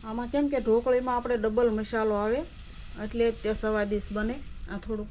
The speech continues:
બે પાવડા તેલ નાખી દઈએ. અને હવે નાખી દઈએ આ મસાલો થોડો થોડો. આ ધાણા જીરું નાખી દઈએ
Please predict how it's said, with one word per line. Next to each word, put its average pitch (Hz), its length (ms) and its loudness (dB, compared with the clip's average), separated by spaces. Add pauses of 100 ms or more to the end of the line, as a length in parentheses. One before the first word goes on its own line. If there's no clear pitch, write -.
(160)
બે 214 160 2
પાવડા 208 320 -2
તેલ 214 300 -2
નાખી 233 240 -2
દઈએ. 262 240 -2 (4000)
અને 208 140 0
હવે 220 180 2
નાખી 226 320 0
દઈએ 220 240 4
આ 214 120 2
મસાલો 196 500 2
થોડો 185 300 -2
થોડો. 220 320 -2 (4000)
આ 208 120 -6
ધાણા 202 280 -2
જીરું 220 320 -4
નાખી 220 220 -6
દઈએ 262 220 -4